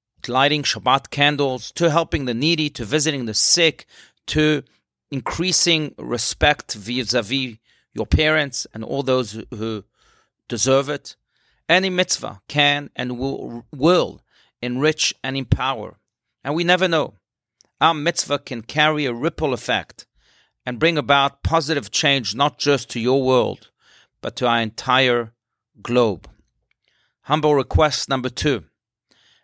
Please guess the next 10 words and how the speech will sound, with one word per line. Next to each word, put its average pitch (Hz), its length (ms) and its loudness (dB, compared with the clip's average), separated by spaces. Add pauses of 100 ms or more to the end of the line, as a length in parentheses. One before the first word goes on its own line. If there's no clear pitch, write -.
(140)
As 120 140 -6
all 165 160 4
rabbis, 151 500 4
I'm 123 160 0 (100)
often 147 320 -2
asked 139 300 -2
to 123 80 -10
pray 131 220 -2
for 120 160 -6
people. 110 440 -4